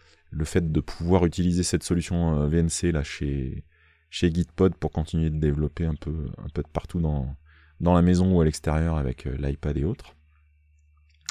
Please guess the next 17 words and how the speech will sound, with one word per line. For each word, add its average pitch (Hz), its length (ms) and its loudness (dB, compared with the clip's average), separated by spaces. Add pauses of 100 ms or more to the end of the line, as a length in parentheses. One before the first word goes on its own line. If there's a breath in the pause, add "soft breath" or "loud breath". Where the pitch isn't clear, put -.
Et 92 80 2
sinon, 101 560 2
euh, 78 140 2
j'avais 78 220 2
commencé 82 460 -2
une 90 140 0
petite - 260 -8
interface 85 460 -4
aussi, 101 320 -4 (680 soft breath)
euh, 80 320 2
avec, 87 460 2
euh, 73 380 2
le 73 120 0
framework 85 480 -2
Python, 87 640 0
euh, 71 60 0
textual, 87 600 0